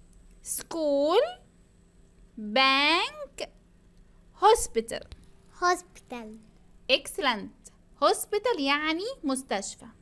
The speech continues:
Speaker 1: نمبر سفن، ركزوا معايا، اللي قدامي ده بيشتغل ايه؟ انجينير، دكتور،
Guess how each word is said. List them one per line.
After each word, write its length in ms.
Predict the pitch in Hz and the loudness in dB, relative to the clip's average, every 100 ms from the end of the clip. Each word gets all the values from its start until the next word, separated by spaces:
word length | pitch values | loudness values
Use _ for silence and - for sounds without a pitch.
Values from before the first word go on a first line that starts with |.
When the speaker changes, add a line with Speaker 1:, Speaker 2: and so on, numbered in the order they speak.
| - _ _ _ - - - _ 277 | -20 _ _ _ -20 -20 -20 _ -2
Speaker 1:
نمبر 260 | 370 453 | 2 2
سفن، 500 | - - 254 202 185 - - | 0 0 0 0 -10 -14 -4
ركزوا 400 | 240 240 330 415 | -4 -2 -4 -2
معايا، 400 | 277 208 185 - - _ - _ - - - | -2 -2 -4 -10 -16 _ -20 _ -20 -20 0
اللي 180 | 285 320 | 2 2
قدامي 420 | 330 262 370 571 | 0 2 0 2
ده 200 | 453 440 | 0 0
بيشتغل 560 | 381 - 311 381 359 - | -2 0 0 2 -2 -4
ايه؟ 240 | 220 185 214 - _ - 262 | -8 -8 -14 -20 _ -4 0
انجينير، 840 | 269 247 247 247 254 277 480 605 640 - _ - _ _ - _ _ _ _ | 0 0 0 0 0 2 2 2 0 -12 _ -20 _ _ -20 _ _ _ _
دكتور، 840 | 196 254 349 - - 440 508 523 | 0 2 2 -4 2 6 6 6